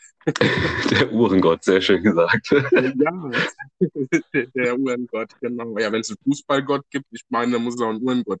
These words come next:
Speaker 1: geben. Also
Speaker 2: Ja,
Speaker 1: vielleicht
Speaker 2: definitiv.
Speaker 1: ne? Das ist doch
Speaker 2: Bin ich bei dir. <laughs>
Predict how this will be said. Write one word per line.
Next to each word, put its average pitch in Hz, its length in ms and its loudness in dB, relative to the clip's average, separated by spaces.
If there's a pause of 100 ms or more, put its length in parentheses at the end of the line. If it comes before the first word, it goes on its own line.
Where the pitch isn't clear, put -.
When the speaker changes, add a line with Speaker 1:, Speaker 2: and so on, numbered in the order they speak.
Speaker 1:
geben. 101 280 -4
Also 95 180 -6
Speaker 2:
Ja, - 40 -8 (240)
Speaker 1:
vielleicht 95 320 4
Speaker 2:
definitiv. 80 480 4 (100)
Speaker 1:
ne? 113 380 -8 (500)
Das 117 160 -12
ist - 200 -10
doch 104 140 -2
Speaker 2:
Bin 95 160 2
ich 92 100 -2
bei 92 160 4
dir. 85 280 -2
<laughs> 165 760 0